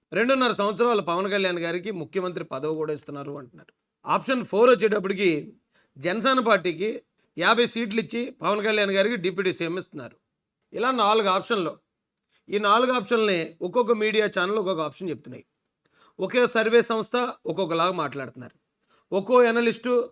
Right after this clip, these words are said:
ఒక్కొక్క ఆప్షన్ తీసుకుంటున్నారు. ఏమండి, అక్కడ ఉన్న ఈ నాలుగు ఆప్షన్లు అయినప్పుడు నలుగురు నాలుగు చెప్తే ఎవడో ఒకటి ఖచ్చితంగా కరెక్ట్ అవుతుంది. కానీ ఎందుకు ఇంత ముందుగా ఊహించేసి ఇన్ని ప్రచారాలు ఎందుకు ముందుకు తీసుకొస్తున్నారు? నిజంగా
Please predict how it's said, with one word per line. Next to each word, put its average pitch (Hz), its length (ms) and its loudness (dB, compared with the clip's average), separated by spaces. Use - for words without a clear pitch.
ఒక్కొక్క 170 300 -2
ఆప్షన్ 170 260 -4
తీసుకుంటున్నారు. 123 500 -12
ఏమండి, 190 380 -4
అక్కడ 160 220 -2
ఉన్న 175 120 0
ఈ 226 80 2
నాలుగు 202 340 2
ఆప్షన్లు 190 300 0
అయినప్పుడు 151 560 -4
నలుగురు 247 380 2
నాలుగు 240 260 4
చెప్తే 190 520 0
ఎవడో 143 260 -6
ఒకటి 220 200 -2
ఖచ్చితంగా 202 400 -6
కరెక్ట్ 160 320 -6
అవుతుంది. 127 360 -16
కానీ 233 560 2
ఎందుకు 247 340 0
ఇంత 247 200 0
ముందుగా 220 600 2
ఊహించేసి 190 640 0
ఇన్ని 240 200 0
ప్రచారాలు 220 460 2
ఎందుకు 202 180 0
ముందుకు 175 180 -4
తీసుకొస్తున్నారు? 147 520 -8
నిజంగా 190 580 2